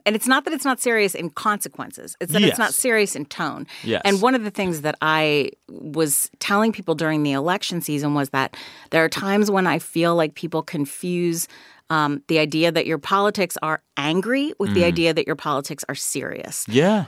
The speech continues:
Speaker 1: And the fact that your politics are angry doesn't necessarily mean they're intellectually serious. And I feel like there are times when people have the perception that if something is not, you know, how much is the benefit of going back and saying,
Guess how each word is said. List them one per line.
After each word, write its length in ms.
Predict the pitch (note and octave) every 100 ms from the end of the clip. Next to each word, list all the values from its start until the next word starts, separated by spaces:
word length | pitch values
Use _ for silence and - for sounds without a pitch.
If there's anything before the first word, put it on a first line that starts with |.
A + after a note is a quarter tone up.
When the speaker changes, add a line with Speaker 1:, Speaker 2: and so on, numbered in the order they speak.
| F3
Speaker 1:
And 160 | F#3
the 40 | F#3+
fact 300 | - A#3+ C#4
that 100 | -
your 120 | A#3
politics 600 | - G#3 A#3 A3+ G3 -
are 120 | D3+ -
angry 400 | G#3+ B3+ F#3+ D3+
doesn't 260 | D3 D#3+
necessarily 840 | F3+ F3+ G#3+ - G#3+ F3+ F#3 F3 D#3
mean 300 | D#3 D#3 D3+
they're 200 | C#3+ -
intellectually 680 | D#3+ D#3+ C#3+ - C#3+ B2+ C3
serious. 500 | - E2+ - - - - - - -
And 140 | F3+
I 80 | F3+
feel 520 | F3+ - A#3+ B3+ B3+
like 540 | F3+ E3 D#3+ D3+ - - - - _ -
there 200 | F3 F3
are 100 | E3
times 480 | - G3 G#3 G#3+ F#3
when 260 | E3 D#3+
people 440 | D#3 F3+ E3 D#3+ D#3
have 280 | E3+ E3
the 60 | D#3
perception 580 | D#3 D#3 D#3+ D#3+ D#3 D3
that 120 | D3
if 100 | C#3+
something 340 | - G#3 A#3+
is 180 | - E3
not, 420 | E3 E3 E3+ F3+ - - - - - -
you 60 |
know, 260 | E3 D#3 - - - D2 - - - -
how 220 | - C4
much 200 | C4+ B3
is 120 | A3
the 80 | F3+
benefit 600 | E3 F3 F3+ F3+ - C#3+
of 140 | A2+ D3
going 240 | D#3+ D#3+
back 240 | D3+ D#3 D#3
and 100 | D3+
saying, 240 | D3 C#3